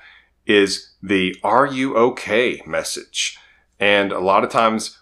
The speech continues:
when they don't hear from you, they will reach out with that. And you think, "Well, that's really nice of them. They're checking on me." Maybe, but very likely what they're doing is they are wanting you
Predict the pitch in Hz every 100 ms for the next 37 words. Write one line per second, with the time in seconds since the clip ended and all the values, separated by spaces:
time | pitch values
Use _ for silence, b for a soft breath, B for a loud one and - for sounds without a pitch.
0 | - 98 95 113 107 123 131 123 104 82
1 | 76 82 _ _ _ _ _ 95 98 92
2 | 87 85 107 139 104 90 71 62 92 87
3 | 98 - 101 92 123 127 175 - - 123
4 | 123 110 95 92 - 76 76 85 90 -
5 | 120 123 98 78 73 71 - _ _ _
6 | _ _ _ _ _ - 131 175 120 95
7 | 95 - _ _ _ b b b _ 98
8 | 98 95 - _ _ _ - 120 123 110
9 | 127 - 95 92 92 87 90 92 87 85
10 | 82 82 - _ _ _ 92 90 90 82
11 | 90 107 110 95 85 78 78